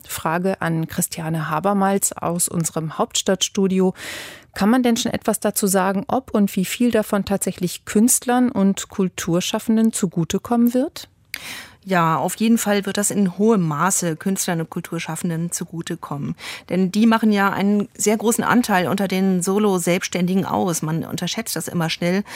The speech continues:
Speaker 2: aber es gibt eins Komma zwei Millionen Erwerbstätige im Kulturbereich, darunter sehr viele freischaffende Musiker, Künstler, Fotografen, aber auch selbstständige Beleuchter, Bühnenbildner, Bildner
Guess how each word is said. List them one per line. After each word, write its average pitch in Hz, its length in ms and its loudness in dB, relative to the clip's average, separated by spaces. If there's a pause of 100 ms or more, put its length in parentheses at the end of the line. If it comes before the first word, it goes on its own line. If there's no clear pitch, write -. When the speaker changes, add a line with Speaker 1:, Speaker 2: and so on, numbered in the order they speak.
(180)
Speaker 2:
aber 165 140 -6
es 170 100 -4
gibt - 200 -6
eins - 200 -2
Komma 180 260 -2
zwei 175 300 0
Millionen 196 560 2
Erwerbstätige 170 840 -4
im 160 120 -4
Kulturbereich, 175 840 -4 (340)
darunter 180 380 -4
sehr 160 240 -2
viele 202 320 -2
freischaffende 190 840 -2
Musiker, 185 440 -2
Künstler, 180 680 -4
Fotografen, 180 800 -2
aber 175 240 -2
auch - 100 -6
selbstständige 185 560 -2
Beleuchter, 175 680 -2
Bühnenbildner, 180 960 -2
Bildner 180 640 0